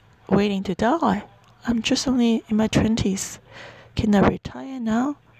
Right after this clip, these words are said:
The lifestyle there is really suitable for retirement. People are nice, the weather is good, environment is super nice.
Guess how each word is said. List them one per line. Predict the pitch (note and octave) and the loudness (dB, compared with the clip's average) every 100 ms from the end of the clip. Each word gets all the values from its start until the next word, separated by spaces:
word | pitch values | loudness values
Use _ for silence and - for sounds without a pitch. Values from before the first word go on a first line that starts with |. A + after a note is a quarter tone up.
| _ - - - _ _ - _ | _ -20 -20 -20 _ _ -20 _
The | - | 0
lifestyle | G3 G3 - - G#3+ G#3+ | 2 2 2 0 2 2
there | G#3 G3+ | 4 4
is | G3+ G3 | 4 2
really | A#3 A#3 A#3 | 2 4 4
suitable | - G#3+ F#3+ F#3+ G3 | 2 0 -6 -6 -8
for | - F#3 | -4 0
retirement. | F#3 - - G3 G3 F#3 E3+ E3+ - _ - - | 2 2 0 0 0 0 0 -2 -4 _ -20 -4
People | - - G3 F#3+ | 0 2 2 0
are | |
nice, | F#3+ G3 G3+ G3+ F#3+ - | -4 -6 -4 -2 -2 -4
the | - - | -4 0
weather | G#3 F3+ F3+ | 2 2 0
is | F3+ - | -6 -8
good, | - G3 G3 F#3+ F#3 - | 0 2 4 4 0 -2
environment | F3+ F3 F#3 F#3 F3+ F3 | -4 0 0 0 0 0
is | F3 - | 0 2
super | G3 G3+ | 2 2
nice. | F#3 F#3 F#3 - - | 2 0 0 -2 -6